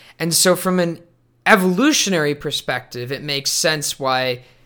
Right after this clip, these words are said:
that particular trait for pattern recognition, um, even in random situations,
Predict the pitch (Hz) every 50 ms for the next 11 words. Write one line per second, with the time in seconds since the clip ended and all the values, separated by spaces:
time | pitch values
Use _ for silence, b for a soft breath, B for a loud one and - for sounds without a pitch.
0 | b b 139 135 147 143 143 143 135 - - - 135 - - - 208 196 - -
1 | 170 151 135 135 139 - - 143 127 123 113 101 92 - - - - - 196 214
2 | 220 190 - - - 151 143 143 143 135 131 127 123 123 123 - 131 123 120 120
3 | 117 - - 127 117 117 120 135 b b b b b b b b b b - 143
4 | 143 143 135 131 131 127 127 123 123 123 120 120 117 - - _ _ _ _ _
5 | _ _ _ _ _ _ _ - 170 180 202 196 190 208 185 160 151 143 135 123
6 | 120 120 127 147 170 185 180 160 156 139 127 123 - 117 113 - - - - 165
7 | - - - 131 123 135 151 156 - - 123 110 107 107 104 113 120 - -